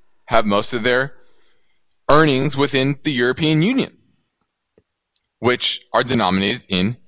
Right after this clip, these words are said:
euros. So if they make more money, right, the companies within this E T F make more money. The top weighting is Siemens, second is Deutsche Telekom, third is Daimler,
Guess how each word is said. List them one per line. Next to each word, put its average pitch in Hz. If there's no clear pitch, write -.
euros. 190
So 147
if 143
they 196
make 196
more 196
money, 208
right, 98
the -
companies 160
within 156
this 120
E 117
T 107
F 110
make 131
more 156
money. 120
The 107
top 113
weighting 107
is 90
Siemens, 98
second 113
is 92
Deutsche 98
Telekom, 87
third 101
is 90
Daimler, 82